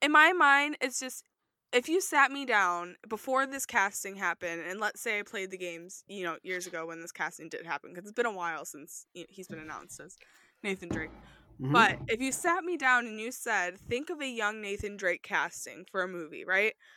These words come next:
Speaker 1: I think
Speaker 2: Mm-hmm.
Speaker 1: Tom Holland is almost an obvious choice. I think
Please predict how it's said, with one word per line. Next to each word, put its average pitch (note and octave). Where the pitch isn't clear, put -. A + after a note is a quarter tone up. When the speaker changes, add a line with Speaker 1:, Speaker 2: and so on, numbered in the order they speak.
Speaker 1:
I D4
think G#4+
Speaker 2:
Mm-hmm. -
Speaker 1:
Tom C#4+
Holland B3
is A3
almost G#3+
an -
obvious F3
choice. -
I A#3
think F#4